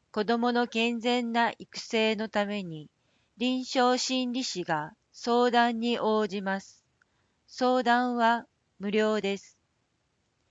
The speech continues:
日時、場所の順に読みます。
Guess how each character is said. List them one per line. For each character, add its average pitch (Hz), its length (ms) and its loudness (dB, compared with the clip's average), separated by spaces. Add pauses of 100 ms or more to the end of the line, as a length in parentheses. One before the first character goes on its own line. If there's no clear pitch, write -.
日 240 360 -6
時、 156 320 -10 (440)
場 190 100 -2
所 240 240 -2
の 240 160 2
順 226 340 -4
に 226 340 -6
読 202 140 -4
み 208 160 -4
ま 196 220 -2
す。 - 220 -20